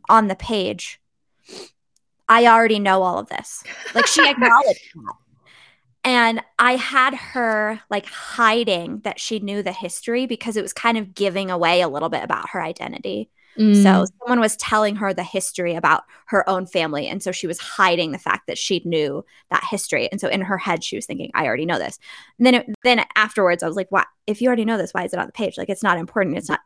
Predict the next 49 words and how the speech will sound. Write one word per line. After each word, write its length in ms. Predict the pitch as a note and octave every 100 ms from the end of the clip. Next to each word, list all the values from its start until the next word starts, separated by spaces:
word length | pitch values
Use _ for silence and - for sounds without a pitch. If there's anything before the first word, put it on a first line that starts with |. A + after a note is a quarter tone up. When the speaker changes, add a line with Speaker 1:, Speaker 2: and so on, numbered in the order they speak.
| -
Speaker 1:
meaningful 420 | G3 G3 F#3 E3+
or 80 | E3
relevant 420 | E3 C#3+ A#2+ -
to 80 | -
her 280 | F3+ - - -
at 140 | F#3+
that 160 | - -
time." 340 | - - G#3+ - _ - - _ _ _ -
So 380 | - A3+ G3 -
as 320 | G#3 G3+ G3
we 120 | G3+
were, 300 | E3 D3 F#3 - _ _ _ _ _ _ _ - -
you 80 |
know, 160 | G#3+ G3
prepping, 460 | - D4 D#4 A3 G3
like, 160 | F#3 -
"What 120 | G#3+
are 20 |
we 60 | A3+
gonna 160 | F#3+
talk 240 | G3+ B3 B3
about 180 | G#3+ -
for 100 | G3+
this 160 | G3
podcast?" 480 | - G#3+ G#3+ F#3 F#3 -
And 100 | G3
I 100 | F#3+
read 180 | F#3+
that 180 | F#3 -
first 280 | - A#3 -
passage 560 | - - - G3+ - - -
in 140 | G3
that, 180 | F#3+ G3+ _ _
in 140 | - F#3+
my 100 | F#3
first 300 | - G#3+ G3+
example, 480 | G3+ F3 - B3 A3+ - - - _ _ _ _ _
I 80 | A#3
literally 380 | A3 A3 A3 G#3
was 120 | F3+
like, 300 | G3 E3 -
immediately, 680 | - G#3 A3 G#3+ - F3+ - C5
"Oh, 100 | G4
I 100 | C#4+
did 140 | -
that 120 | E4
exact 240 | C4 C4 E4+
same 160 | D#4
thing." 200 | F#4+ B3+